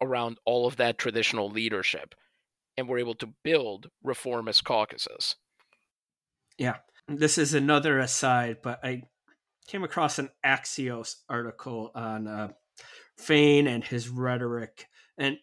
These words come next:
Speaker 2: Axios, if you're not familiar, is an outlet with a very specific house style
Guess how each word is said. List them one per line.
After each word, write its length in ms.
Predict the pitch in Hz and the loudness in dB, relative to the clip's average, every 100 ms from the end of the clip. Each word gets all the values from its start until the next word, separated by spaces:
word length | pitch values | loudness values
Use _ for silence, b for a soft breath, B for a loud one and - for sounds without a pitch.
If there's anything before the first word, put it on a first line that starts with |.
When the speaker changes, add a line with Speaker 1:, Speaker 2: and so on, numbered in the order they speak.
| _ | _
Speaker 2:
Axios, 640 | 175 190 - 156 135 127 | 0 0 2 4 4 0
if 180 | 151 127 | -4 -4
you're 100 | 139 | -2
not 200 | 156 147 | -2 -4
familiar, 520 | 143 139 131 123 127 - | -8 -8 -6 -6 -6 -4
is 260 | 131 123 | -2 -2
an 120 | 131 | 2
outlet 320 | 135 135 135 - | 2 2 -2 0
with 160 | 131 131 | -2 0
a 100 | 127 | -2
very 340 | - 196 175 | 2 6 6
specific 720 | - - 151 - 135 143 135 | 4 2 2 4 4 4 0
house 340 | - 135 131 - | 2 4 4 2
style 680 | - 120 120 131 135 143 | 0 2 4 4 4 -2